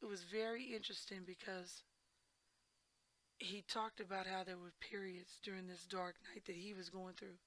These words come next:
that he couldn't hear the voice of God, and he felt so very alone. And,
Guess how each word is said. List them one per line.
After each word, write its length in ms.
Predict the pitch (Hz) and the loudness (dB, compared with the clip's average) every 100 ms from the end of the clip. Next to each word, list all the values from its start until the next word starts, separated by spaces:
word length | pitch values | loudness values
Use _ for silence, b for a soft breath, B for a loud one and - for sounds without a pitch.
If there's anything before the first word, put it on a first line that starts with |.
| B B B B B - | B B B B B -2
that 100 | 196 | 2
he 100 | 214 | 2
couldn't 300 | - 226 202 | 6 6 6
hear 160 | 196 185 | 2 -2
the 120 | 180 | -2
voice 320 | 175 185 - | -2 0 0
of 120 | 190 | 0
God, 280 | 185 180 175 | 2 4 2
and 100 | 180 | 0
he 60 | 175 | -4
felt 360 | - 214 214 | 6 6 6
so 220 | - - | 4 4
very 320 | 175 185 180 175 | 4 4 2 2
alone. 480 | 175 175 175 170 | 0 0 0 -2
And, 160 | 165 165 | -6 -8